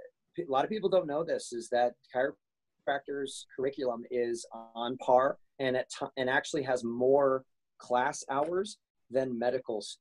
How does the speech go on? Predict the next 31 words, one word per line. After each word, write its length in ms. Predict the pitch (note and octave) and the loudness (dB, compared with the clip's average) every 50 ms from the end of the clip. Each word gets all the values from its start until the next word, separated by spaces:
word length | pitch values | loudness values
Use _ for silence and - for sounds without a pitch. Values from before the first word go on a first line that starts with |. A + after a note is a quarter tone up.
| - | -4
uh, 140 | A2 G#2 F#2 | -4 -4 -4
schools, 320 | - - - A2+ G2+ G2 - | -6 -8 -6 -6 -6 -4 -4
than 140 | G#2+ G#2+ A2 | -4 -4 -2
M 180 | A#2 A#2 A#2 A2+ | -2 -4 -2 0
Ds 280 | A#2 A#2 A#2 A2+ G#2+ | 0 2 0 0 0
and 120 | G#2+ G#2 G2+ | -2 -4 -2
D 200 | G#2 G#2 G#2 G#2+ | 0 2 6 6
Os 300 | A2 G#2 F#2+ F2+ - G#2 | 6 6 4 2 -4 -8
in 80 | G2+ | -6
the 60 | G2 | -6
United 300 | G2+ G2+ G2+ F#2+ F#2 F2 | -4 -4 -4 -4 -6 -6
States. 440 | - - - C#3 C3 A2+ G#2 - - - _ _ - _ _ | -4 4 6 6 6 6 2 -4 -10 -16 _ _ -20 _ _
And 80 | - C3 | 0 4
a 40 | C3 | 6
lot 180 | C#3 C#3+ D#3 | 8 8 8
of 60 | E3 | 8
that 120 | F3 E3 C#3+ | 6 4 2
has 220 | D3 C#3+ C#3 - | 0 -4 -6 -6
to 60 | - | -4
do 100 | C3 C3+ | -4 -2
with 100 | C3+ B2 | -2 -2
our 80 | A#2 G#2+ | -2 -4
technique 440 | - - B2+ A#2 - C#3 D3 E3+ E3 - | -4 -4 -6 -6 -4 -6 -8 -8 -8 -4
courses, 360 | - C3 B2 - - A#2 G#2+ G2+ | -4 -4 -4 -4 -8 -12 -8 -6
but 100 | A#2+ A2+ | -4 0
we 140 | B2 C3 | 2 2
actually 260 | C3+ C3 - - C3+ B2 | 2 0 0 -2 -4 -4
have 120 | A#2 A2+ | -4 -2
more 380 | A2+ A2+ A#2 A#2+ A#2+ A#2+ G#2+ - _ _ _ _ _ - | -2 0 0 0 0 0 -4 -8 _ _ _ _ _ -8
hours 520 | C3+ C3 C#3 C3+ C3+ C3 B2+ B2+ B2 - - - | -4 -2 0 2 2 2 2 0 -2 -4 -6 -6
in 240 | B2 A#2+ A#2 A2+ | -6 -4 -4 -4